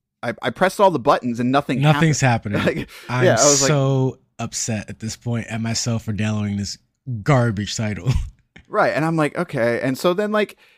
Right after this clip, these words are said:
Speaker 1: it starts happening, and, and I'm like, "Okay, so I gotta kill all these things," and then, like, "Okay." And then I got the chest. Like, I found, like, a bat that was, like, glowing blue. I was like, "Oh, what's this about?" And then the music starts playing, and the lights just start going, and I'm like, "Okay, okay,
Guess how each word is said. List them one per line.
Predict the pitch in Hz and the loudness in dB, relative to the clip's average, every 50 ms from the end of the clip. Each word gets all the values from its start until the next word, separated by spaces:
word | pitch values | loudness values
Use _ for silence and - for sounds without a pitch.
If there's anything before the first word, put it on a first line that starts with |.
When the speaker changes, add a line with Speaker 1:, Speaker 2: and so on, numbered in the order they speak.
| _ _ | _ _
Speaker 1:
it | - | -10
starts | - 247 247 226 - | -4 -2 -2 -2 0
happening, | 196 165 165 165 165 165 165 165 156 | 2 2 2 0 0 -2 -4 -2 -2
and, | 143 139 - - | -2 -4 -4 -4
and | 151 147 127 - - _ _ _ _ _ _ _ _ | -6 -6 -6 -8 -16 _ _ _ _ _ _ _ _
I'm | - 151 | -16 -8
like, | 135 - | -6 -6
"Okay, | 233 - 185 156 151 | -4 0 0 0 0
so | 147 - 147 | 0 0 -2
I | 143 | -2
gotta | 147 139 | -2 -4
kill | 135 - - 170 160 | -4 -4 -4 -2 -2
all | 160 | -2
these | 156 151 143 - | -2 -4 -6 -8
things," | 127 127 131 131 131 131 127 127 117 | -6 -4 -4 -2 -2 -2 -2 -4 -6
and | 113 98 113 | -8 -8 -8
then, | 113 113 107 | -8 -8 -10
like, | 107 104 110 | -10 -10 -10
"Okay." | 127 135 - - 110 107 107 107 110 _ _ _ _ _ _ _ _ _ _ | -10 -12 -12 -12 -12 -12 -12 -14 -16 _ _ _ _ _ _ _ _ _ _
And | 120 123 135 | -4 -2 0
then | 175 226 262 | 2 2 2
I | 247 214 | 2 4
got | 196 190 185 - | 2 2 2 0
the | 127 | -4
chest. | - - - 117 85 76 - - - - - _ _ _ _ _ _ _ _ _ _ _ _ _ _ _ _ | -8 -6 -4 -4 -4 -6 -10 -16 -20 -20 -20 _ _ _ _ _ _ _ _ _ _ _ _ _ _ _ _
Like, | 117 107 92 | -16 -14 -12
I | 101 | -14
found, | - - 147 156 160 160 | -8 -6 -4 -2 -2 -2
like, | 156 147 - | -2 -2 -4
a | - | -4
bat | - 131 135 139 135 - | -2 0 2 2 2 0
that | 147 - - | -2 -4 -4
was, | 127 113 | -6 -8
like, | 117 101 | -8 -8
glowing | - 113 127 135 139 131 123 | -6 -4 -2 -2 -2 -2 -2
blue. | 123 131 143 139 | 0 0 0 0
I | 131 | -2
was | 139 | -4
like, | 202 | -6
"Oh, | 294 233 180 196 | -6 -6 -8 -8
what's | 190 - | -10 -14
this | - 185 - | -16 -18 -16
about?" | - 92 64 - - _ _ _ _ _ _ _ _ _ _ _ _ _ _ _ 117 | -14 -14 -14 -14 -18 _ _ _ _ _ _ _ _ _ _ _ _ _ _ _ -8
And | 117 120 123 | -6 -4 -2
then | 123 117 113 | -2 -2 -2
the | 110 113 | -2 -2
music | 131 165 180 160 170 - | -2 -2 -2 -4 -6 -6
starts | - 170 160 147 - | -4 -2 -2 -2 -4
playing, | - - 165 156 151 151 147 147 147 147 151 143 _ _ _ _ _ _ _ _ | -6 -6 -4 -4 -2 -2 -2 -2 -4 -4 -6 -10 _ _ _ _ _ _ _ _
and | 123 117 110 107 107 104 101 95 92 | -10 -8 -8 -8 -8 -8 -10 -10 -8
the | 101 123 | -6 -4
lights | 151 165 151 - | -4 -4 -4 -6
just | - 147 | -10 -8
start | - - 156 147 147 135 | -4 -2 -2 -2 -2 -2
going, | 151 147 143 143 143 143 139 | -4 -4 -2 -4 -4 -4 -4
and | 135 123 120 107 | -6 -6 -8 -8
I'm | 110 127 | -10 -12
like, | 120 107 110 | -12 -12 -12
"Okay, | 110 117 123 127 120 - - - | -8 -6 -6 -6 -6 -8 -10 -8
okay, | - 139 - - 143 101 107 117 127 | -8 -8 -6 -6 -8 -8 -8 -10 -12